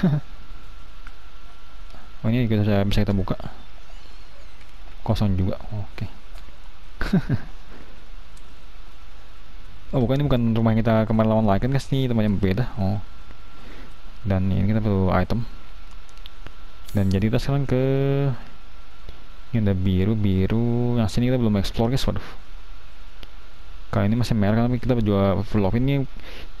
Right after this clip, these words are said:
cuma masih merah, kita masih perlu sini juga, guys. Kalau masih, apa, kalau nggak salah masih ada sangkar burung, kalau saya nggak salah. Itu tempat kita di awal lagi, kita ke sini. Ya, masih ada sangkar burung, cuman waktu itu kita belum,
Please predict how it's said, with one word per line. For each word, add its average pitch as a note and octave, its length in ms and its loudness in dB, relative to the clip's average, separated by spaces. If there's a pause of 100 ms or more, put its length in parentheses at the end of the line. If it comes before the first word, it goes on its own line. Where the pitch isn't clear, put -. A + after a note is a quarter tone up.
(140)
cuma G#2+ 160 4
masih A#2 160 2
merah, G2+ 160 4
kita C3 160 2
masih G#2+ 560 4 (400)
perlu G#2+ 160 2
sini G2+ 240 2
juga, A2+ 160 2
guys. - 80 -2
Kalau A#2+ 240 4
masih, C#3 160 2
apa, A#2 320 2
kalau A#2+ 160 2
nggak A2 160 4
salah C3+ 80 4
masih A#2 160 2
ada G#2 400 4 (400)
sangkar A2 400 2
burung, G2+ 480 2 (240)
kalau A#2+ 160 2
saya A2 160 2
nggak G2 80 2
salah. B2 160 2 (1120)
Itu C3 80 2
tempat A#2+ 240 2
kita A2 80 2
di G2+ 80 2
awal G2 320 6
lagi, G2 240 4
kita B2+ 320 2
ke G2+ 400 2
sini. G2+ 320 2 (2250)
Ya, A#2 80 2
masih G#2+ 160 4
ada G#2 80 2
sangkar G2+ 160 2
burung, A2+ 240 2
cuman C3 160 2
waktu A2+ 160 2
itu A#2 80 2
kita C3 160 2
belum, G#2+ 400 4